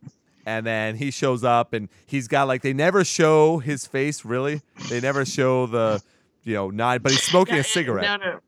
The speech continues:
Speaker 2: no. Right. And well, that and it's like, it's all reflection where you, like, you think you see stuff, but you don't. Like, there's no s-,
Speaker 1: Right.
Speaker 2: there's no straight on Quentin Tarantino moment where you see what this guy looks like with no face.
Speaker 1: Right. But that is a good way of filming this, though. I think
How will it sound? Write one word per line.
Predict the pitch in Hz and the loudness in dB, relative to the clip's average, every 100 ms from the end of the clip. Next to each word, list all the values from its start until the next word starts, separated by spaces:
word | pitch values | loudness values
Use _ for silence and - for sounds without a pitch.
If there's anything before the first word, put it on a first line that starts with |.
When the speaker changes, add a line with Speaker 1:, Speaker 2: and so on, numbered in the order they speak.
| _ _ | _ _
Speaker 2:
no. | 190 | 0
Right. | 196 170 - | 2 0 -2
And | 196 196 | -2 0
well, | 208 208 | 0 0
that | 214 208 202 | 0 -2 -2
and | 185 | -4
it's | 170 170 | -6 -4
like, | 170 160 | -4 -2
it's | 170 175 | -6 -4
all | - 170 165 160 | 0 0 0 -2
reflection | 160 165 - 165 - - 165 175 | -4 -6 -4 -6 -4 -4 -2 -2
where | 170 | -4
you, | 147 | -2
like, | 147 143 - | -2 -4 -6
you | |
think | - 185 233 | -6 -6 -2
you | 269 | -2
see | 269 294 | 2 0
stuff, | 285 285 277 | 2 -2 -2
but | 254 | -4
you | 208 | -2
don't. | 185 156 | -2 -2
Like, | 156 190 | -2 0
there's | 185 190 | -2 0
no | 208 | -2
s-, | 202 - | -2 -6
Speaker 1:
Right. | - | -4
Speaker 2:
there's | 220 214 | -4 -2
no | 254 | -6
straight | 233 - 202 190 | -4 -2 0 0
on | 185 185 180 170 170 180 - | 0 0 -2 -6 -8 -10 -6
Quentin | - 196 185 | -4 -2 0
Tarantino | 180 175 170 156 175 165 165 | 0 0 -2 -2 -2 -2 -2
moment | 160 165 175 175 | 0 0 0 -2
where | 180 | -2
you | 165 | -4
see | 160 175 | -2 0
what | 170 165 | 0 -2
this | 175 | -4
guy | 165 | -4
looks | 165 160 165 | -4 -6 -6
like | 160 | -6
with | 151 | -6
no | 147 | -6
face. | 147 - 139 127 - | -6 -6 -6 -6 -6
Speaker 1:
Right. | 95 - - - | -8 -8 -8 2
But | 190 165 _ _ | 2 2 _ _
that | 160 170 | 0 2
is | 202 175 | 0 -2
a | 135 _ | -4 _
good | - 147 139 131 113 104 _ | -2 0 2 0 -4 -18 _
way | 110 120 117 | -4 -2 -2
of | 104 | -2
filming | - 123 101 90 | -2 -4 -4 -8
this, | 87 - | -12 -10
though. | 92 80 | -8 -6
I | 78 117 | -4 -2
think | 156 156 | -2 -6